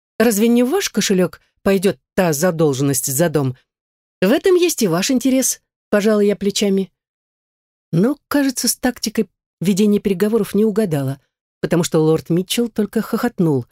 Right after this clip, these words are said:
а потом произнес: "Хотите заработать денег? На углу соседней улицы есть бордель. Возможно, там вас примут". У-у-у, на панель мне еще не советовали сходить, даже в самые тяжелые времена.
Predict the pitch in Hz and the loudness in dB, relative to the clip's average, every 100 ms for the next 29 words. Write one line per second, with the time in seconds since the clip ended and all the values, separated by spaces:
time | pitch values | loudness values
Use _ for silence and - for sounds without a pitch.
0 | _ _ _ _ _ - 156 180 302 302 | _ _ _ _ _ -4 -2 0 2 2
1 | 247 185 170 170 - - _ _ _ _ | 2 2 0 0 -2 -6 _ _ _ _
2 | _ _ _ - 165 - 170 - 147 147 | _ _ _ -6 -4 -2 -4 -2 0 0
3 | 147 143 147 135 123 139 196 - _ _ | 0 0 -2 -2 0 2 0 -4 _ _
4 | _ _ _ _ _ 214 247 214 254 - | _ _ _ _ _ 2 2 2 -2 -2
5 | 214 247 220 233 285 226 147 - 190 160 | -2 -2 0 0 2 0 0 0 0 -2
6 | 139 175 160 135 120 - _ _ - 311 | -2 -2 -2 -4 -6 -8 _ _ -4 -2
7 | 311 320 226 175 160 - 185 160 139 131 | 0 0 0 0 -2 -2 -2 0 -2 -4
8 | - 127 123 - _ _ _ _ _ _ | -6 -8 -8 -10 _ _ _ _ _ _
9 | _ _ _ _ 185 339 370 370 349 330 | _ _ _ _ -2 0 2 2 2 0
10 | 262 220 147 _ _ _ _ _ _ _ | 0 0 -4 _ _ _ _ _ _ _
11 | - 208 208 208 277 330 220 247 - 269 | -2 0 2 2 2 2 2 2 0 0
12 | 254 277 185 170 185 - 190 185 190 - | 2 0 0 0 -2 0 -2 -2 -4 -10
13 | _ _ _ 156 208 294 285 269 - 240 | _ _ _ 0 2 2 0 0 0 2
14 | 240 233 220 185 185 190 202 196 180 147 | 0 0 0 2 2 2 2 2 2 -2